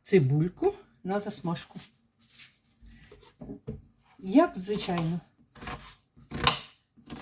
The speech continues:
Цибульки тут чим, чим більше, тим краще.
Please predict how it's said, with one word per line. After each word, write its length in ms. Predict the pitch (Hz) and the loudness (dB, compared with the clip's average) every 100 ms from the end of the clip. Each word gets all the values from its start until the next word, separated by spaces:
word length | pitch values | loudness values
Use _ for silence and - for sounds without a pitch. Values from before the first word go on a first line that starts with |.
| - - - _ _ _ _ _ _ _ _ _ _ _ _ _ | -12 -14 -20 _ _ _ _ _ _ _ _ _ _ _ _ _
Цибульки 540 | - 208 240 381 - | 0 6 8 8 8
тут 240 | - 190 139 | 4 2 -2
чим, 240 | 202 175 | -2 -2
чим 220 | 196 208 | 0 0
більше, 380 | 175 262 427 175 | 2 2 2 0
тим 220 | 139 233 | 0 0
краще. 540 | 254 165 156 135 - | 0 0 0 0 -6